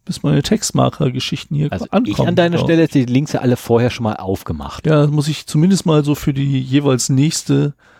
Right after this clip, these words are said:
Speaker 1: muss ich das mal machen. Wenn ich alle aufmache, dann bin ich verwirrt, weil das zu viele sind.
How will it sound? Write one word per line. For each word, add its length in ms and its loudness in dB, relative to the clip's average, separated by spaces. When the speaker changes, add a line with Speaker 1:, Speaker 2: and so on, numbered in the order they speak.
Speaker 1:
muss 120 -8
ich 120 -8
das 80 -12
mal 60 -2
machen. 280 0
Wenn 80 0
ich 140 -2
alle 160 4
aufmache, 440 2
dann 100 4
bin 140 2
ich 120 -2
verwirrt, 440 2
weil 100 0
das 160 -2
zu 80 -16
viele 300 -4
sind. 440 -6